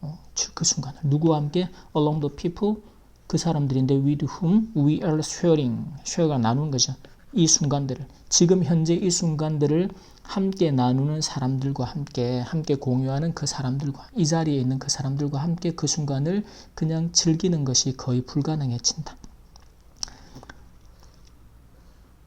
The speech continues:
어떤 뭐 가족들을 단위나 해서 식당이나 카페를 가도 보면 이제 친구들하고 앉아서도 전부 다 폰만 만지고 있거나, 또 가족들끼리 식사를 하는데도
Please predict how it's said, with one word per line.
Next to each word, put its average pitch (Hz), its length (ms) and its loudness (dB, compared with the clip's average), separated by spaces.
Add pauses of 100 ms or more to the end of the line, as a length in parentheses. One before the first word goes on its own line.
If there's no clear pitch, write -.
(720)
어떤 160 340 2
뭐 135 140 0 (580)
가족들을 160 540 2 (520)
단위나 131 520 2
해서 139 240 0
식당이나 147 520 0
카페를 147 480 0
가도 156 340 2
보면 135 520 0 (500)
이제 135 160 -4
친구들하고 165 640 4
앉아서도 143 520 0
전부 170 280 0
다 139 160 0
폰만 170 280 0
만지고 127 380 0
있거나, 117 460 -2
또 123 120 -2
가족들끼리 147 760 0 (1200)
식사를 156 320 0
하는데도 175 720 2